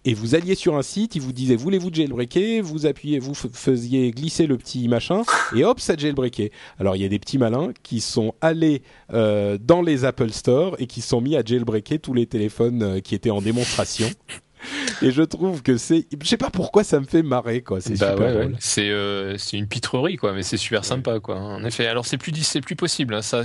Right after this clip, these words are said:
Speaker 2: quand tu le,
Speaker 1: Ouais.
Speaker 2: quand, quand tu l'as mis à jour, hein, euh, en quatre point zéro deux, ils ont, ils ont, euh, verrouillé la petite faille Safari. Les enfoirés.
Speaker 1: Oui, et d'ailleurs, euh, si vous êtes, euh,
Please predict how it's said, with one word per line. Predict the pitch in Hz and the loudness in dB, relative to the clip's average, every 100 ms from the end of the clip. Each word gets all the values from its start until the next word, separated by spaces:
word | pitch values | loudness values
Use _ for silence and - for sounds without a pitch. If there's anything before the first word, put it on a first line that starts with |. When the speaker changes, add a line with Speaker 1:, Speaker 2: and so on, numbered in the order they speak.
| 120 | -2
Speaker 2:
quand | 131 | -6
tu | 117 131 | -4 -4
le, | 117 | -2
Speaker 1:
Ouais. | 120 | -2
Speaker 2:
quand, | 107 104 117 120 | -2 -2 -4 -8
quand | 123 | -8
tu | 120 127 | -6 -4
l'as | |
mis | 120 120 | -2 -2
à | |
jour, | 113 107 104 | -4 -6 -6
hein, | 123 | -6
euh, | 110 104 110 | -6 -6 -8
en | 120 | -6
quatre | 120 117 | -4 -2
point | 123 | -4
zéro | 117 110 | -2 -2
deux, | 110 135 | -2 -2
ils | 123 113 | -2 -2
ont, | 110 117 - - | -6 -8 -14 -4
ils | 123 110 | -2 0
ont, | 113 110 | -2 -2
euh, | 98 95 90 85 82 - - - - | -2 -2 -2 -4 -6 -10 -14 -8 -2
verrouillé | 120 120 120 | 0 0 0
la | 123 | -2
petite | 110 113 | -2 -4
faille | - 117 107 | -2 -2 -2
Safari. | 98 98 - 95 92 - - - _ _ _ _ _ | -6 -6 -6 -8 -10 -16 -20 -20 _ _ _ _ _
Les | 101 | -8
enfoirés. | 95 - 85 85 - _ _ - | -6 -6 -8 -10 -16 _ _ 0
Speaker 1:
Oui, | 165 156 | 0 2
et | 131 | 2
d'ailleurs, | 135 139 175 175 131 | 2 2 2 2 2
euh, | 123 | 2
si | 120 - 147 | 0 -4 -6
vous | 143 135 | -2 2
êtes, | 147 - | 0 2
euh, | 120 107 104 101 | 0 2 0 -2